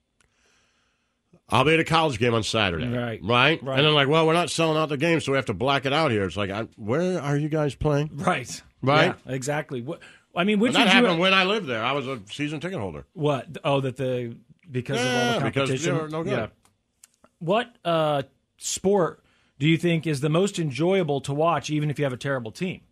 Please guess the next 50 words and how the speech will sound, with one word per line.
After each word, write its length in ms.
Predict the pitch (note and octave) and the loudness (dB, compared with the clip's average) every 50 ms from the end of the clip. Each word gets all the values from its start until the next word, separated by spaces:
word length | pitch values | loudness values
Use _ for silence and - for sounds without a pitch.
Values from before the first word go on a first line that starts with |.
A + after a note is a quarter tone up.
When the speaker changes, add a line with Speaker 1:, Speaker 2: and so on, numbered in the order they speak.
| _ _ _ _ _ _ _ | _ _ _ _ _ _ _
Speaker 2:
Like, 160 | C3 C#3+ - - | -10 -10 -6 -4
even 200 | A#3 C4 B3+ B3 | -2 0 0 0
if, 60 | - | 0
'cause 100 | - F3 E3 | 0 0 2
to 80 | G#3 | 2
Speaker 1:
Baseball. 160 | F#3+ - A3+ | 4 4 4
Speaker 2:
me, 240 | B3 D4+ D4+ A#3 - - | 4 4 2 0 -2 -2
you 120 | D#3 F#3 | -2 0
think 180 | E3+ G3+ G3 E3 | 2 0 0 0
baseball? 560 | C#3+ E3 F3+ F3 - - G#3+ G#3+ G#3+ A3+ - - | 0 0 0 0 -2 0 0 0 0 0 -4 -8
Speaker 1:
Yeah. 200 | - B2+ A#2 F2+ - | -6 -4 -4 -4 -2
Speaker 2:
'Cause 100 | G3+ B3+ | 0 0
I 40 | D4 | 0
think 200 | D#4 G4 C#4+ - | 0 -4 -4 -2
basketball, 600 | A#3 G3+ G3 G3 - - F#3+ F3+ G3+ F#3 F3+ F3+ | 0 0 2 0 0 -2 -4 -2 0 2 2 2
y-, 160 | F3+ F3+ F3+ | 0 0 -2
you 140 | F#3+ F#3 G#3+ | -2 -2 -2
could 160 | G3 C#4+ B3 G#3 | -2 -2 -2 0
make 200 | G#3+ G#3 F#3+ D#3+ | 0 -2 -2 -2
the 80 | F3+ | -2
argument, 480 | F3 E3+ F3 E3+ E3 E3+ E3+ E3 E3+ E3 | -2 0 -2 -2 -2 -2 -4 -4 -4 -6
like, 180 | D#3+ D#3+ - _ - - _ _ _ - | -8 -10 -12 _ -20 -20 _ _ _ -2
I, 180 | - G#3 G3+ - | -2 -2 -2 -2
now 200 | - F#3 F3+ F3 | -2 -2 -2 0
it's 200 | E3+ F3 E3+ - | 0 -2 -2 -4
probably 500 | - - - A3 A3 A#3 A#3+ G3+ G#3 G#3 | -8 -4 -2 0 2 2 2 2 2 2
because 600 | F3 E3+ E3 D#3+ - D#3+ D3+ C#3+ C3+ C3 A#2+ - - _ _ _ - | 2 2 0 0 0 0 2 0 0 -2 -6 -10 -14 _ _ _ -6
I've 220 | B2 B2+ B2+ A#2+ - - _ _ _ - | -4 -4 -4 -4 -8 -12 _ _ _ -8
not 220 | B2+ B2 A#2 A2+ | -6 -6 -4 -2
been 140 | A2+ C#3 D#3 E3 | -2 0 2 2
to 80 | F3+ | 2
a 20 | F#3 | 2
lot 160 | F#3+ F#3+ F#3+ | 2 2 2
of 60 | F3+ | 2
basketball 480 | G3+ G3 G3+ G3 - F#3 G3 G3+ G3+ G3+ | 0 0 0 0 -2 -4 -2 -2 -2 -2
games, 320 | F#3+ G#3 G#3+ A3 A3+ F3 | -2 -2 -2 -2 -2 -4
but 100 | D#3+ - | -4 -2
when 80 | E3 F#3 | 0 0
we 80 | A3+ | 2
went 140 | C4+ B3 - | 0 0 -2
to 60 | F#3+ D#3 | -2 -4
Seattle 380 | - - D3+ D3 D#3 E3+ F3+ | -4 -2 -2 0 0 2 0
and 60 | E3+ | 0
we 60 | D3+ C#3+ | -2 -2
started 200 | - D#3+ D3 C#3 | -4 -4 -4 -4
going 120 | D3+ D3+ | -4 -4
to 40 | D3 C3+ | -4 -4
those 180 | C3+ C3+ B2+ - | -4 -6 -6 -6
Sonics 380 | - B2+ C3 C#3+ D3+ - - | -6 -6 -6 -6 -8 -8 -8
games, 360 | E3+ F3+ F#3 G3 G#3 G3+ - | -8 -6 -6 -6 -6 -8 -10